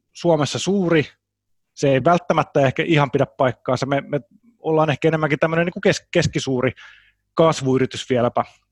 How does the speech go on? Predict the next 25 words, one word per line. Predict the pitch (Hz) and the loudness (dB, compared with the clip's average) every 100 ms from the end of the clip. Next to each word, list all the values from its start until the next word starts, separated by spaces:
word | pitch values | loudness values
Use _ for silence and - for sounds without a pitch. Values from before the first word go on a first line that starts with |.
| _ - | _ -10
Ja | |
tota, | - 120 - 117 - - _ _ _ _ _ - | -6 -8 -2 -4 -4 -14 _ _ _ _ _ -2
kansainvälistyminen | 185 180 160 143 143 - 156 - 151 143 131 | -2 0 0 2 0 -2 -10 -8 -4 -2 0
siintää | 165 165 139 131 | 2 0 2 0
tuolla | - 127 127 - _ _ _ - - 147 | 2 0 0 -2 _ _ _ -20 -10 -2
horisontissa, | 185 180 165 139 131 - | 2 2 0 -2 -2 2
ja | 135 | 2
sinne | 156 151 | 2 0
ollaan | 135 131 - | 0 0 0
kovaa, | 139 131 123 | 0 2 2
kovaa | 135 151 135 127 | 0 -2 2 2
vauhtia | 127 117 - 123 | 2 0 0 0
menossa. | 135 135 120 - 117 | 2 0 -2 -2 0
Ja, | 123 127 - _ - | 0 -4 -12 _ -10
ja | 135 | -4
tuosta | 139 131 | -2 0
perin-, | - 180 165 - - _ _ - - _ _ _ - | 2 2 2 -2 -20 _ _ -20 -20 _ _ _ 2
perinteisestä | 180 190 185 - 143 139 151 | 4 4 2 2 2 0 0
toimialasta, | 156 143 135 135 135 - - - | 2 2 2 2 0 -2 -6 -4
toki, | 185 151 113 - _ | 0 0 -2 -8 _
toki | 175 - 156 | -6 -2 2
ollaan | 196 180 139 | 4 2 2
perinteisellä | 143 135 135 123 - | 2 2 0 0 -2
toimialalla, | 131 127 127 123 127 | -2 0 0 0 -2
mut | 131 | -8